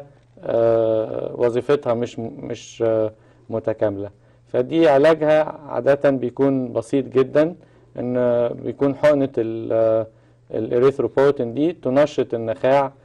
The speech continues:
النخاع وتخليه ينتج خلايا حمراء تانية. طبعًا الحقن دي ما بتشتغلش غير لو كان، آه، العوامل التانية كلها موجودة، نسبة الحديد كويسة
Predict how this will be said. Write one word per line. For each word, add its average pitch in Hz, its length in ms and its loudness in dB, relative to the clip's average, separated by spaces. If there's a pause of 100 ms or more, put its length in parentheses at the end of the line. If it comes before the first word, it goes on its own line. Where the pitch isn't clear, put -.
(140)
النخاع 135 460 2
وتخليه 123 600 -2 (340)
ينتج 131 340 0
خلايا 113 380 2
حمراء 110 320 -2
تانية. 143 440 -2 (440)
طبعًا 135 500 2 (200)
الحقن 139 480 2
دي 147 220 2
ما 131 180 -2
بتشتغلش 127 800 0
غير 127 320 2
لو 117 160 2
كان، 127 400 -2 (580)
آه، 117 360 0
العوامل 127 500 2
التانية 123 320 -2
كلها 117 360 0
موجودة، 113 500 -4
نسبة 113 360 -6
الحديد 107 400 -6
كويسة 120 560 -4